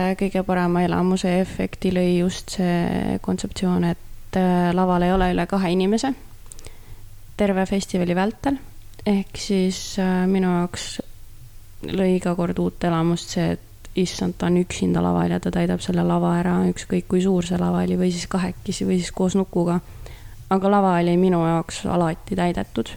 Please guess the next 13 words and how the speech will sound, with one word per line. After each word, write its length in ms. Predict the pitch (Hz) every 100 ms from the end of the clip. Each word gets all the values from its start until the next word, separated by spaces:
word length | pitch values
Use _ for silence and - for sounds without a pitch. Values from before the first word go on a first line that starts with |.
| - - - - - -
ja 160 | - 175
väga 300 | 175 175 170
hästi 320 | 180 - 185
täidetud. 480 | 185 180 180 202 - - - - - - - - - -
Ja 300 | - 180 180
see 440 | 180 196 180 180 180
oli 160 | 180
kuidagi 320 | 180 185 180 185
selline 480 | 185 185 185 185 175 - - - - - - - - - - - - - - -
meeldejääv 1040 | 226 220 208 208 214 214 214 214 214 220
ja 260 | 214 214 214 214 220 226 - - - - - -
efekti 600 | 208 - 226 - - 220
loov. 340 | 220 220 226